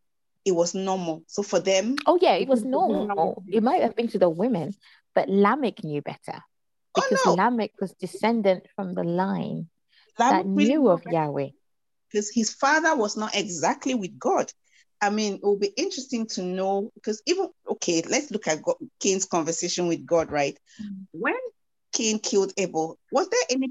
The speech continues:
Speaker 1: point when God was like, "Okay, Cain, you've done this, you've done this"? We didn't even hear Cain say, "Okay, I'm sorry." Cain's own was like, "Oh, your punishment is too great. Somebody will kill me." So there is this streak of narcissism that we see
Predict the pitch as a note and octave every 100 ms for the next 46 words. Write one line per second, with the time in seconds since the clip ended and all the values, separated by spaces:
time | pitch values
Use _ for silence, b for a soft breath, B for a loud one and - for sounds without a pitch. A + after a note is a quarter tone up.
0 | - - A3+ G#3 G#3 G3 G3+ D3+ F#3 F#3+
1 | E3+ - D#3+ G3+ - F#3 - F3+ D#3+ D3
2 | - F#3+ E3+ E3+ D#3+ - E3+ D#3+ D#3+ -
3 | _ _ _ _ _ - D5+ C5+ D#4 D#4
4 | C4+ C4 B3 A3 - A#3 A3+ G#3+ F#3+ F3+
5 | - A3 F3+ C#3+ _ _ _ _ _ _
6 | _ - G4 B4 - D#4+ C4 C4+ B3+ F#4+
7 | G4 D4 D4 - F4 F4 F4 E4+ D4+ -
8 | G4 B3+ G#3+ D#4+ C#4+ - - E4 D#4+ E4
9 | D4 B3 - D#4 D4 C#4 - - _ _
10 | _ - F4+ D#4 - C#4+ C4 D4 - -
11 | _ _ _ _ _ - B4 - - B3
12 | - C#4+ - F#3+ A3+ A3+ A3+ B3 B3 A3+
13 | F#3+ D#3+ E3 - _ F#3+ - F3+ F3+ -
14 | B3 F3+